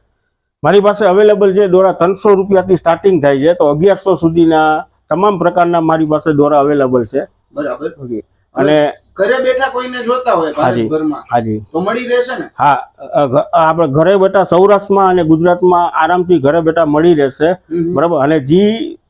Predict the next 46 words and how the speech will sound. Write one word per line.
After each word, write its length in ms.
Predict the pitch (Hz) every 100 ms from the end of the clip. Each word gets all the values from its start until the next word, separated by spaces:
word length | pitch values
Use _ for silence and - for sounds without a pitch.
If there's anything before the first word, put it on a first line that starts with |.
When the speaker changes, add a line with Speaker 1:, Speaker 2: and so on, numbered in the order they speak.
| _ -
Speaker 1:
અ, 200 | 156 156
ફિરકીનો 480 | - 170 185 196 175
ભાવ 300 | 135 170 185
છે 140 | 202
એમાં 520 | 175 170 180 180 170
કુરિયર 400 | 139 175 180 220
ચાર્જ 340 | 180 185 190 180 - 190
ઇન્ક્લુડ 520 | 202 220 226 214 156
જ 60 |
છે. 320 | 117 - 110 107 _
Speaker 2:
બરાબર. 360 | 180 170 - - _ _ _ _ _ _ _ _ _ -
અ, 180 | 185 185
કોઈ 320 | - 247 254
પણ 240 | 254 214
ફિરકી 300 | 254 226 233
લઈ 180 | 233 240
આપણે, 280 | 196 190 165
માનો 260 | 190 226
Speaker 1:
હાજી. 120 | 190 208
Speaker 2:
કે 40 |
આ 180 | 208 214
કેટલા 240 | 240 233
વાળી? 240 | 196 170 151
ત્રણસો 440 | 175 226 233 185
વાળી? 220 | 156 185 - -
Speaker 1:
ના, 120 | 160
આ 320 | 143 170 190
સાડા 240 | 190 202 180
પાંચસો 380 | 190 202 190
રૂપિયાની 380 | 160 170 156 143
છે. 40 | 143
ચાર, 160 | 185
Speaker 2:
સાડા 140 | 175 185
પાંચસો 260 | - -
Speaker 1:
હા, 100 | 135
Speaker 2:
રૂપિયા 280 | 110 165 143
વાળી. 140 | 135
Speaker 1:
આપણે 180 | 147 170
ચારલીની 580 | - 175 196 196 175 135
છે, 240 | 135 196 -
બે 100 | 151
હજાર 200 | 175 170
Speaker 2:
ચારલીની 220 | 143 156 180
Speaker 1:
વાળી. 160 | 160
Speaker 2:
જુઓ 200 | 175 165
તમે. 280 | 90 87